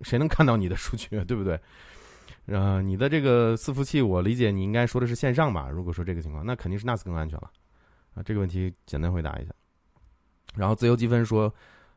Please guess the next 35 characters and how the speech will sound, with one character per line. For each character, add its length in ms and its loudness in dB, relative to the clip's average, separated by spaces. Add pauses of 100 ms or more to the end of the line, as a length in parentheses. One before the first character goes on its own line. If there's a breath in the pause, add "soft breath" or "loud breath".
(760 soft breath)
呃 380 -2
，A 60 -4
K 140 0
最 240 2
近 560 0 (500)
用 200 0
网 180 0
关 140 2
模 160 2
式 100 -4
翻 160 0
墙 300 0
遇 80 -2
到 140 0
一 40 0
个 60 0
问 140 0
题， 100 -4
有 80 0
没 140 0
有 100 4
能 260 0
在 240 0 (140)
安 180 0
卓 200 4
端 280 2
进 240 -2
行 240 -2
连 200 0
接 240 0
电 180 -2
脑 160 -4
局 160 -8
域 140 0
网 300 -6